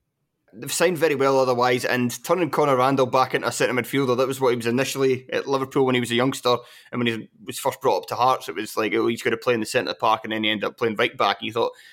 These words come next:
"That guy can only play right back 'cause he's, he's, he's full of strong running," but as, uh, on, on the football, he, uh, he has his limitations, but he's done quite well in the centre. And Kyle Turner, I had my doubts whether he would make the step up. I thought,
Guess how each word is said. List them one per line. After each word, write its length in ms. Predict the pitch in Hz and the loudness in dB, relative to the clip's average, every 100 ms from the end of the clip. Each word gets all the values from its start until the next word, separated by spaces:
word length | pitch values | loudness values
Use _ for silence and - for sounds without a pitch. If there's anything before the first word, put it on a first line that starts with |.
| - | -4
"That 100 | 139 | 0
guy 120 | 120 | 0
can 140 | 117 110 | 0 0
only 200 | 143 135 | 2 2
play 160 | 123 | 0
right 200 | 113 113 | 0 -2
back 260 | 117 104 - | 0 -2 -4
'cause 120 | 110 | -10
he's, 300 | 107 107 - - - - - _ _ _ - | -8 -8 -10 -18 -20 -20 -20 _ _ _ -20
he's, 140 | 101 | -16
he's 180 | - 120 | -10 -6
full 200 | - 127 | -4 -4
of 80 | 113 | -2
strong 420 | - 120 113 113 120 | 0 0 -2 -6 -2
running," 400 | 120 120 113 107 _ | 0 0 -4 -8 _
but 160 | 123 113 | -2 0
as, 260 | 120 107 | 0 0
uh, 120 | - 101 - - - - | -2 -4 -8 -16 -10 -4
on, 140 | 110 - | -4 0
on 160 | 139 123 | 0 0
the 80 | |
football, 460 | 117 - - 127 113 | -2 -4 0 0 0
he, 160 | 117 107 | 0 0
uh, 120 | 110 - | 0 0
he 80 | 123 | -2
has 180 | 117 113 | 0 -2
his 120 | 107 | -2
limitations, 560 | 113 107 - 143 - 107 | -2 -2 -2 -2 -4 -6
but 100 | 117 | -4
he's 160 | 131 156 | -4 -2
done 160 | 160 | -2
quite 200 | - 139 | 0 0
well 160 | 120 139 | 2 2
in 60 | 123 | 0
the 60 | |
centre. 360 | 117 123 104 113 | 0 0 0 -2
And 260 | 120 120 | -2 -4
Kyle 240 | - 165 175 | 0 0 0
Turner, 400 | - 160 151 117 - _ _ _ _ _ _ _ _ - | 0 2 2 0 -6 _ _ _ _ _ _ _ _ 0
I 100 | 147 | 2
had 100 | 151 | 4
my 120 | 135 | 2
doubts 340 | 135 160 160 | 4 2 2
whether 180 | 156 147 | 0 0
he 60 | 143 | 2
would 80 | |
make 140 | 135 143 | 2 0
the 60 | 147 | -2
step 300 | - 143 156 | 0 0 2
up. 180 | 160 | 0
I 60 | 135 | -2
thought, 340 | 139 135 120 | 0 2 2